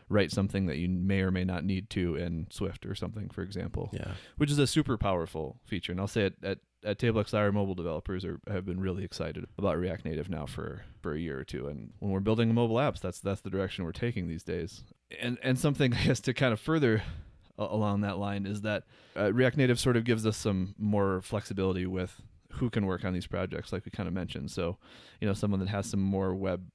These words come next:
Speaker 1: experience, maybe has worked on a React, uh, web app,
Speaker 2: Yeah.
Speaker 1: you know, the, the code base will make sense to them. They can actually have an impact. They might not be able to do absolutely everything,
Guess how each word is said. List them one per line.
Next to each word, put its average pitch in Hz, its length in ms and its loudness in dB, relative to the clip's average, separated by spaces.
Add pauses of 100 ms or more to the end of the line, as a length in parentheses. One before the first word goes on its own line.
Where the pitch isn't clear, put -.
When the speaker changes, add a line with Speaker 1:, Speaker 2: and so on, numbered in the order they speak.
(260)
Speaker 1:
experience, 147 560 -2
maybe 92 160 0
has 90 100 -6
worked 95 220 -6
on 92 100 -4
a 87 60 -6
React, 101 480 -4 (600)
uh, 71 160 -6
web 107 280 2
app, 101 260 2 (300)
Speaker 2:
Yeah. 101 200 2
Speaker 1:
you 101 120 -2
know, 92 160 -2
the, 113 100 -4
the 123 180 -4
code 151 220 4
base 127 220 4
will 127 80 0
make 123 160 2
sense 139 240 0
to 104 80 0
them. 92 140 0
They 98 100 2
can 110 120 2
actually 104 240 -2
have 101 120 -2
an 101 40 0
impact. - 440 -4
They 110 60 4
might 117 200 4
not 127 180 -2
be 113 80 2
able 104 180 0
to - 120 -10
do 95 160 0
absolutely 90 420 -4
everything, 101 520 -2